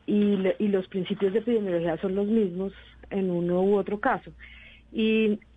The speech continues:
cuando, eh, se ha establecido con claridad que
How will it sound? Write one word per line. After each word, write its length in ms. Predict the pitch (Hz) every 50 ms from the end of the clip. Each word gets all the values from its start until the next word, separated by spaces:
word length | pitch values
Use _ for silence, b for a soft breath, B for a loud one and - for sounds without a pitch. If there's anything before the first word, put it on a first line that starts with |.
| - - -
cuando, 720 | 208 226 208 208 208 208 196 208 202 202 202 202 202 - - 196 - - - - - -
eh, 840 | 214 208 208 202 202 202 196 196 196 196 196 196 190 190 190 180 - - 135 - -
se 100 | - 214
ha 220 | 202 190 190 190 190
establecido 580 | 190 - 247 233 240 262 240 - 208 175 170
con 180 | - 214 214 208
claridad 440 | 214 233 220 208 190 175 165 160 160
que 400 | - - 202 202 196 202 202 208